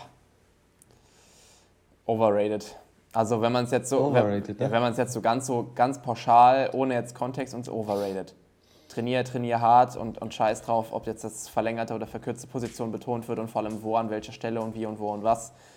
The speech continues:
Speaker 1: Äh, trainier lieber einfach erstmal hart, bevor du dir darüber Gedanken machst.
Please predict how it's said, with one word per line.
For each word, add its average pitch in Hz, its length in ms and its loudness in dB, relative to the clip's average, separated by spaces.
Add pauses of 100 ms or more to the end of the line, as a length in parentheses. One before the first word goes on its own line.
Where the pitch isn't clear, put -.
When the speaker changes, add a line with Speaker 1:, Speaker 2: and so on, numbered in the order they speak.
(160)
Speaker 1:
Äh, 104 580 0 (600)
trainier 107 340 -2
lieber 104 260 0
einfach 101 240 -4
erstmal - 280 -8
hart, 92 220 -4 (600)
bevor 107 200 -6
du 104 80 -2
dir 101 80 -2
darüber 98 320 -4
Gedanken 92 380 -10
machst. 90 280 -16